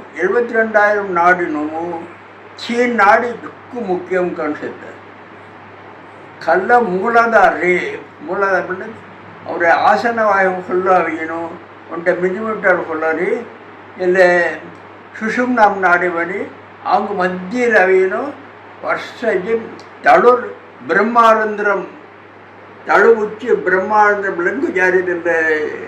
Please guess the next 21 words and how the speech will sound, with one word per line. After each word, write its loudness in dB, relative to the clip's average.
நாடி. 0
இந்த 0
நாடி 2
சென்ட்ரல் -2
நாடி 2
வந்து -8
சுஷும்னாம் -2
நாடி. 0
இதே 6
மாதிரி 0
இடது 4
பக்கம் 0
அவியணும், 2
ஒன்றை 2
நாடி 4
அவியணும், 2
இல்லை -2
சுஷும் -2
நாடி, 0
ஏ, 0
வளைஞ்சு 2